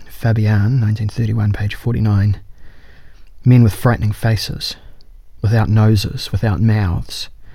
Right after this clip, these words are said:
nurses who shrank back from nothing fed these disfigured creatures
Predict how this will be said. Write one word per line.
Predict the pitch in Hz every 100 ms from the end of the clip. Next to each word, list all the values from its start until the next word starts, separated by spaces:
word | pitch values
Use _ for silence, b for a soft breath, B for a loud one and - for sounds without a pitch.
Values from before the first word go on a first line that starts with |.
| B B B B 113
nurses | 113 - 104 98 -
who | 104
shrank | - - 117 95
back | 107 104 -
from | - 101 101
nothing | 110 101 - 110
fed | - - 113
these | - 98 -
disfigured | 110 - - - 104 -
creatures | - 117 - 107 -